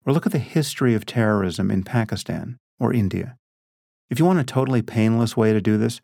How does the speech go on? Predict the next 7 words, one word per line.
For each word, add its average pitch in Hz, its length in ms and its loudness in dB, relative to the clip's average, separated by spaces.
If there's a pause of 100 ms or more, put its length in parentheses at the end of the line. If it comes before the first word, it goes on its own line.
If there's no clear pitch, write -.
(360)
watch 170 400 0
Hotel 147 480 0
Mumbai. 104 540 0 (500)
It's - 100 -6
a 120 60 0
great 131 320 2
film. - 380 -4